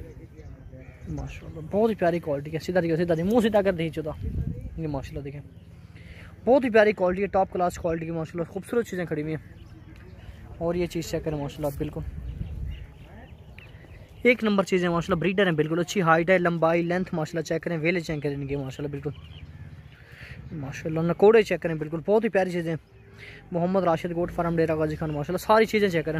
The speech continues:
اور یہ چیز چیک کریں، اس کی کوالٹی چیک کریں بالکل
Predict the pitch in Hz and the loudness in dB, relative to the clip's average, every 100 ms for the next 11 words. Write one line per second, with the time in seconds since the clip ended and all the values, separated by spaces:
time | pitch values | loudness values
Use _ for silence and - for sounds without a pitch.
0 | - 175 165 175 165 156 160 151 151 - | -4 -4 -2 -2 -4 -4 -4 -4 -6 -8
1 | - - - - - - - 220 220 208 | -16 -18 -20 -20 -20 -18 -18 -14 -14 -14
2 | - - 202 180 175 180 185 170 165 170 | -14 -2 0 4 2 2 0 2 2 2
3 | 160 160 | 0 -2